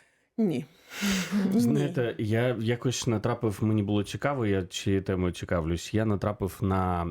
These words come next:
Speaker 3: військовий підручник, підручник з військової справи, е, здається, тисяча дев'ятсот, там, двадцятих років українською.
Speaker 2: Ого.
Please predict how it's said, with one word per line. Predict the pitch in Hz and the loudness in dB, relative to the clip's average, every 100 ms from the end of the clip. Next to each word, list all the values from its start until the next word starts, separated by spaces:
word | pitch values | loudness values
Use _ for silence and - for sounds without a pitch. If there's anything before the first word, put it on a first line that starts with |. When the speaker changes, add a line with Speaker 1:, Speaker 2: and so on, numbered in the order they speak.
| - | -2
Speaker 3:
військовий | 90 87 95 - 120 101 | -2 0 0 0 0 0
підручник, | 87 104 165 131 123 | -2 -2 0 -2 -2
підручник | 117 139 117 90 | 0 0 -2 0
з | |
військової | 104 - 120 98 90 | -2 0 0 0 0
справи, | - 139 151 131 101 - - - - | -2 -4 0 0 -2 -8 -20 -20 -12
е, | - 90 65 | -4 0 2
здається, | 92 92 110 131 - 98 | 2 2 2 0 -2 -2
тисяча | 135 123 110 - 110 | -2 -2 -2 0 0
дев'ятсот, | 92 101 95 101 - - 117 - - | 2 0 2 0 0 0 0 -2 -4
там, | 92 87 80 | 0 0 0
двадцятих | 87 87 95 90 85 - | 0 0 -2 -2 -4 -2
років | 92 - 135 | -2 0 -2
українською. | 104 101 87 82 76 - - - | 0 0 0 0 -2 -4 -10 -6
Speaker 2:
Ого. | 196 156 151 | -4 -4 -4